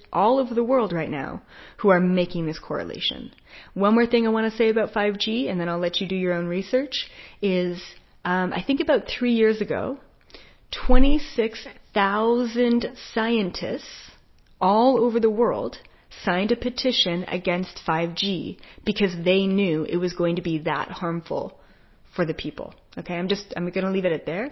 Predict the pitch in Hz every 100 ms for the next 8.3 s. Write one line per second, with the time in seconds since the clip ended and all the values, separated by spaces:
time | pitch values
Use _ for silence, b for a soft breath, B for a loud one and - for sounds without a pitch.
0 | - B B B B 190 196 196 - 208
1 | 202 - 233 277 269 208 175 175 - 202
2 | 240 240 190 190 190 - 175 - 190 196
3 | 190 - 202 214 214 202 - 190 185 190
4 | - 180 180 175 196 185 175 - 185 180
5 | 175 170 180 180 170 170 - B B B
6 | B 185 185 180 175 170 - - 190 196
7 | 247 311 247 180 165 160 208 294 - 180
8 | 175 175